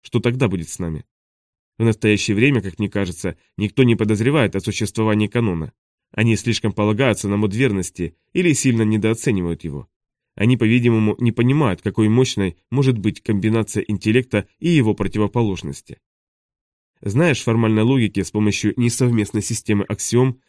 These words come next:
можно обосновать все, что угодно. Имея единственное противоречие типа «А не есть А», ты можешь вывести из него любые следствия, какие пожелаешь. Мне кажется, это хорошая метафора нашей своеобразной свободы. Забудь о гегелевском синтезе.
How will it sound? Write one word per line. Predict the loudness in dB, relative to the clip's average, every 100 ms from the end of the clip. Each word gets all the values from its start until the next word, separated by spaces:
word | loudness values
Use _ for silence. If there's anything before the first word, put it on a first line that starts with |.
| _ -2
можно | 0 2 0
обосновать | 0 -2 0 0 0
все, | -2 -4
что | -2 -2
угодно. | -2 -2 -8 -8 -14 _ _ _ _ 0
Имея | 4 4 4
единственное | 2 2 2 2 0 0
противоречие | -2 -2 0 2 0 -2 -4
типа | -4 -4 -4
«А | -2 -2 -4 _ -2
не | 2
есть | 2 0 -4
А», | -4 -4 _ _ -2
ты | 2
можешь | 2 2 0
вывести | 2 2 0 -2
из | -2 0
него | 2 2 0 -2
любые | -2 2 2 2
следствия, | 2 0 0 -2 -2
какие | -4 -2 -2
пожелаешь. | 0 -2 -2 -2 -4 -10 -16 _ _ _ _ _ _ _ -4
Мне | 0
кажется, | 2 2 2 0
это | 0 -2
хорошая | 0 0 2 0
метафора | 0 0 -2 0 -2
нашей | 0 -2 -2
своеобразной | -4 -2 0 0 -2 -2
свободы. | -2 -4 -2 -6 -10 -14 _ _ _ _ _
Забудь | 0 2 2 0
о | -2
гегелевском | 0 2 2 0 -4 -4
синтезе. | -2 -4 -4 -8 -10